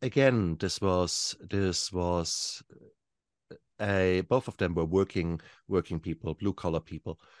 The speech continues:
who, um, did their best to raise me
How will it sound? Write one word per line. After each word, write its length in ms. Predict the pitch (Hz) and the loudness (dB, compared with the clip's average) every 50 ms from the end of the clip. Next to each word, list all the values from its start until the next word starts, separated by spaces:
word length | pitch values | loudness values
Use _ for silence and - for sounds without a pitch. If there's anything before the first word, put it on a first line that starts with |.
| - _ _ | -20 _ _
who, 560 | - - 113 101 98 95 95 95 95 92 - _ _ _ _ _ _ - | -6 -2 0 0 0 0 0 0 0 -2 -4 _ _ _ _ _ _ -4
um, 520 | 117 98 95 92 90 90 90 92 92 - _ _ | 0 2 2 4 2 2 0 -2 -4 -8 _ _
did 140 | - - - | -6 -2 2
their 140 | - 131 120 | 4 4 4
best 420 | - - 80 - - - - - _ _ _ _ _ _ _ _ _ _ _ _ - | 4 2 -2 -2 -2 -8 -10 -14 _ _ _ _ _ _ _ _ _ _ _ _ -10
to 220 | - - 98 87 82 _ _ - | -6 -4 -6 -6 -6 _ _ -6
raise 320 | 80 85 85 82 78 - - | -2 0 0 0 0 -2 -6
me 160 | 78 76 | -8 -8